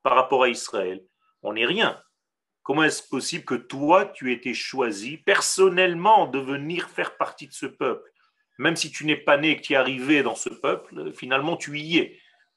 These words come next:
Parmi des milliards de personnes, tu as été choisi. Rien que de ça, tu peux mourir de Aïn Hara.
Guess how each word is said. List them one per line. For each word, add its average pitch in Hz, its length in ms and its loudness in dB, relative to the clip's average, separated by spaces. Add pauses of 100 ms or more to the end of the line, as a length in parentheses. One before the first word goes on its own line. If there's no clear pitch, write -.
(680)
Parmi 147 360 4
des 127 180 0
milliards 190 720 4
de 147 140 0
personnes, 151 800 -2
tu - 80 -2
as 131 40 4
été 127 200 -4
choisi. 120 560 -4 (160)
Rien 165 160 4
que 190 100 -2
de 185 60 4
ça, 196 240 2
tu - 160 -8
peux 165 100 4
mourir 151 360 4
de 139 60 0
Aïn 127 300 4
Hara. 101 300 -2